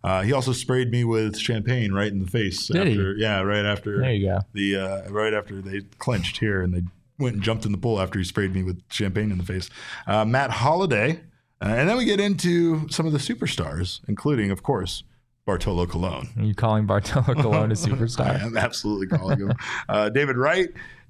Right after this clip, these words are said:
Speaker 1: Joe Mauer, Chase Utley, and, of course, leading the way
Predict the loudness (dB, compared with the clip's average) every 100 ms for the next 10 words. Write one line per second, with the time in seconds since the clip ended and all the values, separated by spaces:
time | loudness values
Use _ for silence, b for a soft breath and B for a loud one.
0 | -10 0 2 4 4 4 4 4 4 2
1 | -4 0 2 2 2 2 4 4 4 2
2 | 2 0 0 2 2 2 0 2 2 2
3 | 2 2 2 2 4 2